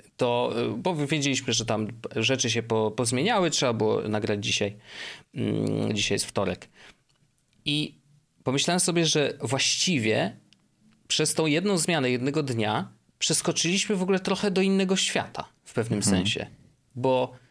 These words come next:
Speaker 1: to właśnie wczoraj w nocy, e, został, e, b-, wieczorem było przemówienie Putina i nagle się okazało, że dzisiaj nagrywamy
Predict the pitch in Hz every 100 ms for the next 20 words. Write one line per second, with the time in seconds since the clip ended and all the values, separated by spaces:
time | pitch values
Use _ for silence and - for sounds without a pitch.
0 | _ _ - 120 151 151 135 117 139 120
1 | 113 113 117 113 113 - 151 - - -
2 | _ - 110 101 101 104 - - 98 98
3 | 92 110 120 113 120 123 120 120 131 117
4 | 107 104 104 98 95 95 101 - 101 101
5 | 113 107 101 107 175 165 147 143 - -
6 | - - 113 127 135 - 123 123 117 131
7 | 160 139 135 123 120 123 156 139 123 113
8 | 110 131 151